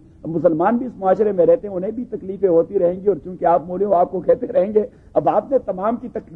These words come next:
تکالیف تو اٹھانی نہیں۔" تو اس نے کہا، "جب تک آپ اس ذہن کو تبدیل نہیں کریں گے، تو یہ چیز آپ سے گئے جائے گی نہیں۔" میں نے کہا کہ وہ تو نیچر ہے، نیچر کو آدمی کیسے تبدیل کر سکتا ہے؟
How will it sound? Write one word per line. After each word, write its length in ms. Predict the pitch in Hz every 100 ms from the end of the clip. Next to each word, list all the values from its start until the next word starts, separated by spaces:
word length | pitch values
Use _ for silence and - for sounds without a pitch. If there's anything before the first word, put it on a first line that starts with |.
| 143
تکالیف 480 | 170 175 170 247 -
تو 160 | 240 220
اٹھانی 340 | 147 180 302
نہیں۔" 260 | 285 311 294 - - _ _ _ _ _ _
تو 100 | -
اس 100 | 220
نے 80 | 247
کہا، 180 | 254 254
"جب 180 | 233 247
تک 220 | 254 - - - -
آپ 320 | 226 262 262
اس 100 | 277 - 247
ذہن 160 | 269 285
کو 80 | 247
تبدیل 460 | 214 185 302 330
نہیں 160 | 302 311
کریں 280 | 294 285 277
گے، 80 | 277 - - - - _
تو 80 | 170
یہ 180 | 233 240
چیز 120 | 226 240
آپ 240 | - 185 180
سے 60 | 165 117
گئے 240 | 262 330 196
جائے 220 | 240 311 320 -
گی 60 |
نہیں۔" 220 | - - - _ _ _ - _ - _ - - _ _ _
میں 120 | - 147
نے 100 | 156
کہا 160 | 156
کہ 140 | - 151
وہ 140 | 160 165
تو 80 |
نیچر 280 | 135 151 196
ہے، 100 | 160
نیچر 260 | 143 185 233
کو 140 | 147
آدمی 220 | 147 196 160
کیسے 220 | 208 -
تبدیل 340 | - 147 143 143
کر 100 | -
سکتا 280 | - -
ہے؟ 60 | -